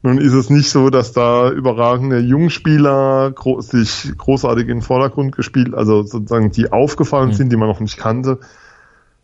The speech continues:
Speaker 1: Dominik Kahun war ja ein Teil seines, seiner Jugendzeit, nachdem er bei den Jungadlern war in den U S A,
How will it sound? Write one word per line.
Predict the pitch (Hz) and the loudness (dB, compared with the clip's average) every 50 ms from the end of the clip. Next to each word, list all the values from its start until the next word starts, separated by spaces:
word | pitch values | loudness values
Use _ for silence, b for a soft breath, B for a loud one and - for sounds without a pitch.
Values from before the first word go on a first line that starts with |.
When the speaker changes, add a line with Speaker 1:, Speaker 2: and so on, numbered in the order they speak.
| _ b b b b b b b b b - | _ b b b b b b b b b 0
Speaker 1:
Dominik | 135 139 147 160 165 156 - | 2 2 4 4 2 2 2
Kahun | 156 139 127 143 156 165 165 160 143 | 2 2 4 4 2 2 2 2 2
war | 131 131 143 | 2 0 0
ja | 156 160 156 151 147 147 | 0 0 0 0 0 -2
ein | 151 151 127 | -4 -4 -6
Teil | - 127 127 131 139 | -4 -2 0 0 -2
seines, | - 139 135 127 127 127 123 117 113 110 - - | -2 -2 -2 -2 0 0 0 -2 -2 -6 -8 -4
seiner | - 120 110 110 113 110 107 107 | -2 -2 0 0 0 0 0 0
Jugendzeit, | 110 117 143 156 143 165 156 143 - 147 131 131 135 123 | 2 0 0 0 2 0 0 0 0 -2 0 0 0 -2
nachdem | 127 120 - - 139 | -2 -4 -2 -2 -2
er | 127 123 | 0 0
bei | 127 120 | 0 0
den | 117 | 0
Jungadlern | 123 131 135 135 120 120 120 131 123 120 120 120 | -2 -2 0 0 0 0 0 0 0 0 0 0
war | 117 117 117 120 123 | 2 2 2 0 0
in | 135 131 123 | 0 -2 -2
den | 131 147 | 0 0
U | 139 127 | 2 0
S | 123 110 117 - | 0 0 -2 -2
A, | 110 110 110 110 113 123 | -2 0 2 2 0 -2